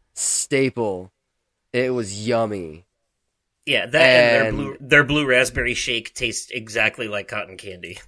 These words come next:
Speaker 2: <laughs>
Speaker 1: I, uh, got the eggnog shake.
Speaker 2: Ooh, another good one.
Speaker 1: It was, uh, like, my favorite one next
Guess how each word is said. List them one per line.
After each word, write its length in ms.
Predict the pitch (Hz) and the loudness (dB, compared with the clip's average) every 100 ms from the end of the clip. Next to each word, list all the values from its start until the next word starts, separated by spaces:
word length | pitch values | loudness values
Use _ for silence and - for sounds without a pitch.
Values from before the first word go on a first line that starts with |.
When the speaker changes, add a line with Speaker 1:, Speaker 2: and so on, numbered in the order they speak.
| - - - | -8 -8 -8
Speaker 2:
<laughs> 420 | - _ _ _ - | -16 _ _ _ -2
Speaker 1:
I, 300 | 123 135 139 | 2 4 4
uh, 560 | 131 120 110 101 95 - _ _ _ 110 | 4 4 2 -2 -6 -12 _ _ _ -10
got 340 | 135 123 120 110 101 | -2 0 -2 -6 -6
the 300 | 120 117 107 | -2 -2 -2
eggnog 680 | 110 120 113 104 98 95 87 | -2 -2 -2 -6 -6 -8 -10
shake. 580 | - 104 90 80 _ - _ _ _ _ _ _ _ _ 110 | -10 -8 -8 -10 _ -20 _ _ _ _ _ _ _ _ -4
Speaker 2:
Ooh, 220 | 120 110 | -4 -2
another 240 | 110 123 | -2 0
good 160 | 127 127 | 0 -2
one. 220 | 107 98 _ _ _ - - - | -4 -8 _ _ _ -20 -20 -14
Speaker 1:
It 260 | 110 123 - | -8 -4 -4
was, 280 | 123 117 113 | -4 -4 -4
uh, 360 | 117 101 104 92 _ _ - | -6 -6 -8 -12 _ _ -6
like, 160 | 139 | -4
my 180 | 113 147 | 2 0
favorite 560 | 143 147 160 160 180 139 | 2 0 0 2 0 0
one 380 | 156 170 160 127 | 0 -2 -2 -4
next 420 | 135 - - | -4 -6 -16